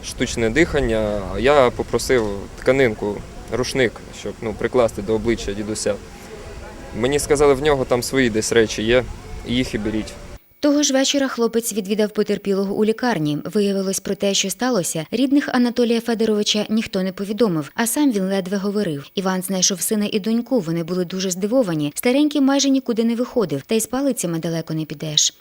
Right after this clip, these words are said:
Speaker 2: У всій цій метушні донька дідуся не встигла дізнатися більше про хлопця, який врятував її батька.
Speaker 1: М, відпустка в мене закінчилася, я поїхав до своєї частини.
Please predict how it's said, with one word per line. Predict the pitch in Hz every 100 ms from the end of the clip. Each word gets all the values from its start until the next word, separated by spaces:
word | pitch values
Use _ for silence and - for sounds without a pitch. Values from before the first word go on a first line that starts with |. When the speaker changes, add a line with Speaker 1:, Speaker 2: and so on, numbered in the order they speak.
| -
Speaker 2:
У |
всій | 170 - 185
цій | - 180
метушні | 175 170 190 247 262 -
донька | 220 247 302
дідуся | 302 277 254 - 262
не | 190
встигла | - 294 294
дізнатися | 254 254 233 233 240 240
більше | 202 233 220 226
про | 214 214
хлопця, | 196 220 254 -
який | 170 160 175
врятував | 170 170 170 190 220
її | 175 175
батька. | 160 151 143 - 151 147 _ - - 120
Speaker 1:
М, | 131 127
відпустка | 135 160 185 - 135
в |
мене | 131 131
закінчилася, | 131 151 202 190 156 139 127 123
я | 123
поїхав | 113 120 120 110 110 107 107
до | 110 107 104 104 101 -
своєї | - 113
частини. | 110 147 - 180 165